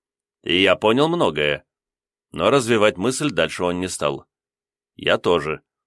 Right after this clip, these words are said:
Например, о том, что я ему не ровня — и во время схватки он просто играл со мной, не показывая даже талику настоящих возможностей. "Как я слышал, ты собираешься поступить в Багровое возмездие?"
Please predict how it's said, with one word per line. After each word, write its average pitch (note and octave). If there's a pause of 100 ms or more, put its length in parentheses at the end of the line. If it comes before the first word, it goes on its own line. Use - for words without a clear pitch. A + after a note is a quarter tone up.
(100)
Например, G2+
о F#2+
том, C3+
что G2+
я F#2+
ему F2
не E2+
ровня — A2+ (260)
и G2
во A2+
время A2+
схватки A2+
он G#2+
просто G2+
играл F#2+
со B2+
мной, B2 (160)
не D3+
показывая A#2
даже G2+
талику G#2
настоящих F2
возможностей. D#2+ (1120)
"Как F#2
я A2+
слышал, B2 (340)
ты G#2
собираешься A#2+
поступить A#2+
в F2
Багровое G#2+
возмездие?" F2